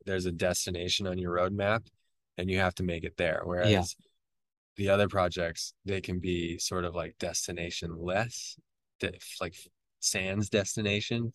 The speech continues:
Speaker 1: free of destination, and you
Speaker 2: Yeah, hit a
Speaker 1: just, like,
Speaker 2: couple stops on your way, but
Speaker 1: Yeah, you
Speaker 2: you're
Speaker 1: can end
Speaker 2: just
Speaker 1: up in, like, Kentucky, or you can end up in Montana, and either way is good,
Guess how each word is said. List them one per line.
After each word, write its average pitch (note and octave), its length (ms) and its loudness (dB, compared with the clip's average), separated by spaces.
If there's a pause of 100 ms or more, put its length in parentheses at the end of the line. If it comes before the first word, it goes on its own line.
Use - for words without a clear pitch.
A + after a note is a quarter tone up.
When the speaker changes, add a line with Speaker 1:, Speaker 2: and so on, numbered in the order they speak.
Speaker 1:
free F#2+ 160 2
of F#2+ 80 -2
destination, G2 560 -2
and F#2+ 80 2
you A#2 60 8
Speaker 2:
Yeah, G#2 100 8
hit A2 100 8
a - 40 12
Speaker 1:
just, A2 100 4
like, - 60 4
Speaker 2:
couple G#2+ 180 8
stops G2+ 440 6
on G2+ 140 4
your F#2+ 140 2
way, G2 400 2
but F#2+ 240 2 (160)
Speaker 1:
Yeah, A#2+ 180 0 (200)
you A2+ 120 4
Speaker 2:
you're G#2+ 80 6
Speaker 1:
can B2 100 4
end A#2+ 180 4
Speaker 2:
just A2+ 120 4
Speaker 1:
up A2 140 -4
in, G#2+ 160 -2
like, F#2+ 280 -4 (200)
Kentucky, A2+ 640 0
or G#2+ 160 2
you A#2 160 6
can A2+ 140 -2
end G#2+ 180 0
up G2+ 140 0
in G2 100 -4
Montana, F#2 680 -2
and G2 160 -4
either G#2+ 280 -2
way G#2 220 2
is F#2 100 -2
good, G2+ 380 0